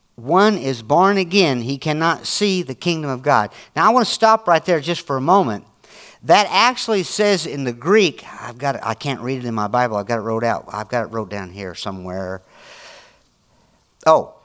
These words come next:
it actually says you must be born from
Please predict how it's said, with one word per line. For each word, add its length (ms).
it 200
actually 420
says 380
you 100
must 500
be 240
born 580
from 640